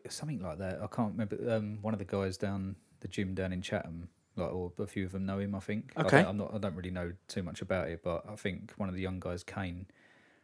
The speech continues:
Speaker 1: he went out to train at, um, that, like, the same gym in Sweden,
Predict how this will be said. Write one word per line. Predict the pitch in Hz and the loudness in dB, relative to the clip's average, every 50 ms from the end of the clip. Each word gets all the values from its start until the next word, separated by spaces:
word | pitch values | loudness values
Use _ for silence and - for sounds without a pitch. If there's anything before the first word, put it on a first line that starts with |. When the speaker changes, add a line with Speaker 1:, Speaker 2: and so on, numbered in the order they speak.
| _ _ _ _ _ _ - | _ _ _ _ _ _ -2
Speaker 1:
he | 101 | 0
went | 90 95 95 95 | 0 2 0 0
out | 92 92 - - - | 0 0 -2 -6 -6
to | - - 92 90 | -2 -2 0 -2
train | - - - 98 95 95 92 | -2 -2 -2 0 0 0 0
at, | 90 92 - - _ _ _ _ _ _ _ _ _ _ _ - | -2 -2 -4 -6 _ _ _ _ _ _ _ _ _ _ _ -4
um, | 104 95 92 90 92 92 92 95 - - - - _ _ _ _ _ _ _ _ _ _ _ _ _ _ _ _ _ _ _ | -2 -2 0 -2 -2 -6 -6 -8 -10 -14 -20 -20 _ _ _ _ _ _ _ _ _ _ _ _ _ _ _ _ _ _ _
that, | - - - - | -4 -4 -2 -2
like, | 101 82 - | -4 -4 -2
the | 104 104 | -4 -2
same | - 117 95 92 92 90 | 0 0 0 0 -2 -2
gym | - 104 98 92 90 | 0 0 0 0 0
in | 90 90 90 87 | -2 -2 -2 -4
Sweden, | - - - 143 110 104 104 113 117 117 | -4 0 2 2 2 2 0 -2 -2 -4